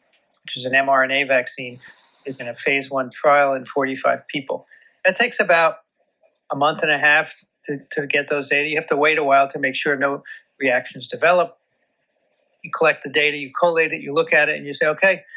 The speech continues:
it's safe." And then we can proceed to phase two. In a phase two trial, you ask, "Will the vaccine protect against infection?" So obviously, a main requirement to do that kind of, uh,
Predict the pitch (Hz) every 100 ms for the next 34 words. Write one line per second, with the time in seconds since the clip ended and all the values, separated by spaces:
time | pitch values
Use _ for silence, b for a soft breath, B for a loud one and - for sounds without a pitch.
0 | B B 143 135 - 175 196 - - _
1 | _ _ _ - 147 185 190 175 170 156
2 | - 160 156 139 143 139 175 147 139 -
3 | 233 156 - 135 131 147 131 - 226 208
4 | - 147 143 160 156 b b _ - 160
5 | 147 147 - - - b b _ _ 151
6 | 196 196 175 160 - 160 156 156 143 _
7 | _ _ _ - 135 254 226 - - -
8 | _ _ - 131 127 - 139 - 170 170
9 | - 131 _ _ _ _ _ _ _ -
10 | 135 131 135 151 156 156 156 147 - 139
11 | 135 - _ _ _ _ - 123 151 156
12 | 143 139 - 156 165 151 131 - - -
13 | 160 151 160 165 - 139 135 135 127 135
14 | 131